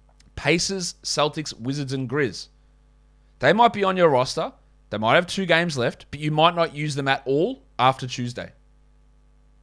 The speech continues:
And that's why, if this is your championship week, if you're not gonna play 'em, they're just sitting there taking up space. Whereas you can add a bunch of other guys who might play two games during that time frame,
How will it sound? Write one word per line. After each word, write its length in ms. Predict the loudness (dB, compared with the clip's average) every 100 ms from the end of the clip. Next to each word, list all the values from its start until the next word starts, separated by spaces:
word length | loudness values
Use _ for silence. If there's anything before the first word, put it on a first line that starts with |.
| _ _ -6
And 100 | -4
that's 220 | -4 2
why, 220 | 6 6
if 120 | 6
this 160 | -2 -4
is 140 | -2
your 80 | -4
championship 600 | -2 -6 -6 -8 -6 -6
week, 240 | -6 -6
if 120 | -6 -6
you're 100 | -4
not 140 | -4
gonna 160 | -4 -6
play 280 | 0 0
'em, 120 | 0 -4
they're 100 | -8
just 240 | -6 -4
sitting 220 | -6 -4
there 120 | -6
taking 380 | -4 -6 -6 -8
up 140 | -10 -10
space. 500 | -6 -4 -4 -12 -18 _ _ _ _ _ _
Whereas 400 | -2 0 0 -4
you 100 | -6
can 200 | -2 -4 0
add 340 | 2 2 0 -12 _
a 80 | -10
bunch 360 | 0 2 2 -2
of 80 | 0
other 240 | 2 2
guys 420 | 2 2 2 -2
who 120 | -4
might 280 | -2 0 -2
play 300 | -2 0 0
two 320 | -2 -2 0
games 480 | 2 2 0 -10 -16 _ _ _ _ _ _ _
during 300 | -2 0 2
that 260 | 0 -4 -6
time 280 | -6 -6
frame, 320 | -4 -6 -6